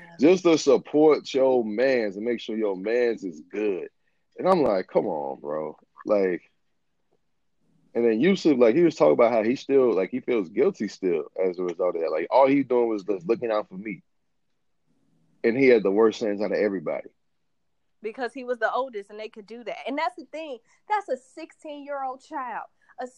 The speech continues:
Speaker 2: sixteen-year-old baby. And y'all tried him as an adult. What?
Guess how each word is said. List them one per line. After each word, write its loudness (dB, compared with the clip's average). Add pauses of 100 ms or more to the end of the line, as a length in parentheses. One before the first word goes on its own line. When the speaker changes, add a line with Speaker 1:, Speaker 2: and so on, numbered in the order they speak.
(120)
Speaker 2:
sixteen-year-old -10
baby. -10
And -10
y'all -2 (160)
tried -4
him -18
as -16
an -14 (100)
adult. -18 (1200)
What? -6